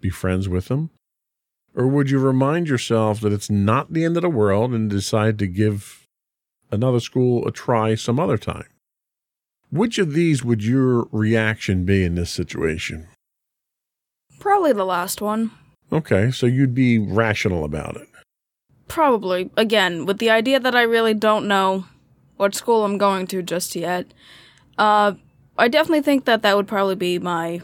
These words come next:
Speaker 2: best reaction. I'm not the type to really gossip about it, and I wouldn't, like, deny it necessarily. Um, I wouldn't really purposely try to look unhappy. It might happen,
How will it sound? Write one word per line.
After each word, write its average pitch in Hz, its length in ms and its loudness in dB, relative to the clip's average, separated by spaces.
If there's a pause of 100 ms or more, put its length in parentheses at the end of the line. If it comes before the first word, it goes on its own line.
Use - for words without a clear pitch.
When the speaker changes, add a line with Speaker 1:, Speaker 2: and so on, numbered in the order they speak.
(160)
Speaker 2:
best 202 240 -2
reaction. 202 720 0
I'm 208 160 4
not 285 160 2
the 285 80 2
type 240 260 -2
to 247 100 -8
really 214 340 2 (120)
gossip 202 580 0
about 196 420 0
it, 208 80 2
and 196 140 -2
I 180 120 -2
wouldn't, 180 260 -4
like, 180 420 -6 (160)
deny 180 440 2
it 180 280 0 (360)
necessarily. 202 880 -4 (720)
Um, 190 600 2 (2250)
I 262 100 2
wouldn't 359 360 2
really 269 360 2 (220)
purposely 226 560 0
try 180 340 0
to 220 80 2
look 240 220 0
unhappy. 247 880 -2
It 226 100 -2
might 294 200 2
happen, 233 640 2